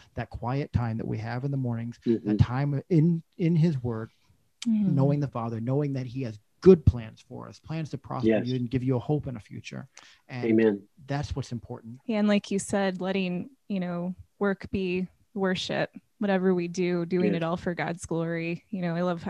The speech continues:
Speaker 3: that point you brought up earlier t-, as well, just, you know, worshiping as you work.
Speaker 2: Mm.
Speaker 3: And that's
Speaker 2: Yeah.
Speaker 3: huge.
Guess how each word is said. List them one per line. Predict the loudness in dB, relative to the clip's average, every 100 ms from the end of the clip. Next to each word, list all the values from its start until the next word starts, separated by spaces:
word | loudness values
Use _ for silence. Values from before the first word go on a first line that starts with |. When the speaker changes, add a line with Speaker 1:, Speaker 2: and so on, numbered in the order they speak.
| -2
Speaker 3:
that | 0 0
point | 0 0
you | 2
brought | 2 2
up | 2
earlier | 2 2 0 -2
t-, | -4 -6
as | -4
well, | 0 2 2 0
just, | -4 -4 -8 -18 -20 -20 _ _ _ _ _ _ _ -2
you | 0
know, | 2
worshiping | 2 4 4 2 2 4 4 4 0 -18 _ _ _ -4
as | -2
you | 0
work. | 0 0 0
Speaker 2:
Mm. | -2 -2 -4 -12 _ -4
Speaker 3:
And | -2
that's | -2 -4 0
Speaker 2:
Yeah. | 2 2
Speaker 3:
huge. | 0 -6